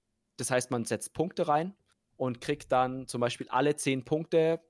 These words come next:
das hat er gezeigt, alle zehn Punkte zweihundertsechzig maximale Stamina oder maximale Magicka.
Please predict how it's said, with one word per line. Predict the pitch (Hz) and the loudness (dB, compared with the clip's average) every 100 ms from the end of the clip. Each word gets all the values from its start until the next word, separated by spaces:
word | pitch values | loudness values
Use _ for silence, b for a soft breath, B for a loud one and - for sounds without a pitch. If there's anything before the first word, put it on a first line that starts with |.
| - | -10
das | 117 | -2
hat | 117 120 | -2 -2
er | |
gezeigt, | 113 - 123 143 _ B B | -4 -2 0 0 _ B B
alle | 131 156 | 0 0
zehn | 156 135 | 2 -4
Punkte | - 156 151 | -2 -4 -4
zweihundertsechzig | - 131 131 123 127 - 127 - | -2 2 2 2 -2 -2 -4 -2
maximale | 120 - 117 107 107 | -4 -4 -2 -2 -2
Stamina | - 120 120 110 | 0 0 0 -2
oder | 107 98 | -2 -4
maximale | 101 - 107 98 | -8 -8 -6 -2
Magicka. | 104 - 113 87 | -2 -2 -4 -8